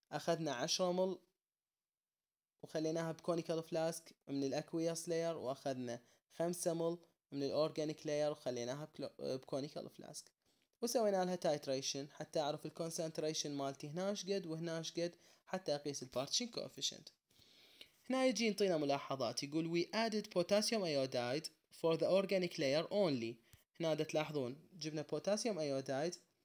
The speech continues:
خمسة مول ضفناها للأورجانيك لاير. ليش هنا ضفناها؟ ليش بالوتر ما ضفناها؟ راح يقول: "Because iodine solubility in the chloroform is much more than that in the water.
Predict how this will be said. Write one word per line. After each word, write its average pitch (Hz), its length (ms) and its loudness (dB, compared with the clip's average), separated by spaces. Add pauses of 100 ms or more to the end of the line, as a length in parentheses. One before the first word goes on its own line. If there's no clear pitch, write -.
(840)
خمسة 175 380 -2
مول 165 200 0
ضفناها 240 380 0
للأورجانيك 151 640 0
لاير. 120 200 -2
ليش 247 300 2
هنا 208 220 6
ضفناها؟ 175 420 2
ليش 175 220 0
بالوتر 139 360 0
ما 131 160 0
ضفناها؟ 135 520 -4 (760)
راح 226 120 2
يقول: 220 240 0
"Because 214 360 2
iodine 233 480 4
solubility 139 640 2
in 156 100 -2
the 160 40 0
chloroform 208 640 4
is 160 160 -2
much 196 320 0
more 190 240 4
than 180 420 0
that 180 420 0
in 165 80 0
the 160 120 0
water. 135 340 -4